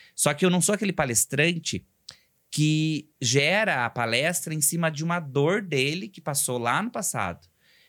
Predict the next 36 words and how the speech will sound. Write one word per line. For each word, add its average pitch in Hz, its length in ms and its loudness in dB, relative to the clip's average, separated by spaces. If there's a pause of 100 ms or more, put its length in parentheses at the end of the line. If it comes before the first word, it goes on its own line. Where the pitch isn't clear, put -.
(220)
Eu 120 120 4
crio 180 680 -2 (200)
o - 80 -10
que 135 320 -2
é 156 180 4
de 220 120 -8
necessário 143 720 -2
pras 170 200 -2
empresas. 117 640 -6 (260)
Então, 143 160 -2
a 147 100 2
empresa 175 300 0
precisa 185 240 0
de 160 80 2
motivação, 147 640 0
então 139 220 -6
o 143 40 -4
Odilon 147 480 -6
é 147 80 -2
a 143 60 0
pessoa 143 400 -4
que 139 140 -16
vai 139 200 0
fazer 139 200 -4
um 127 80 -2
treinamento 135 420 -4
de - 60 -4
motivação. 127 680 -2 (380)
Ah, 156 180 2
a 151 60 0
gente 147 140 -4
precisa 185 280 -2
vender 175 280 0
me-, 190 140 0
mais, 147 560 0 (460)
trabalhar 123 560 0